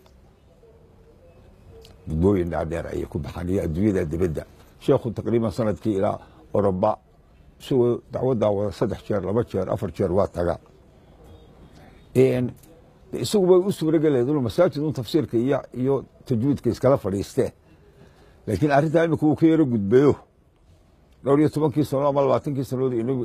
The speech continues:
inaga, inaga ugu dambeeyeyba, mutajawil fil caalam buu ahaa.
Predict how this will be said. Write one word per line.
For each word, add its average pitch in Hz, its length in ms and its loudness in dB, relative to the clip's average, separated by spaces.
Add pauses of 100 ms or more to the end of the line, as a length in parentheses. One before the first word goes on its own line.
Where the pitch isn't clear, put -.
(140)
inaga, 113 220 -4
inaga 113 460 -6
ugu 135 200 2
dambeeyeyba, 107 480 2 (460)
mutajawil 127 440 4
fil 110 140 -4
caalam 117 360 0
buu 80 120 -8
ahaa. - 180 -16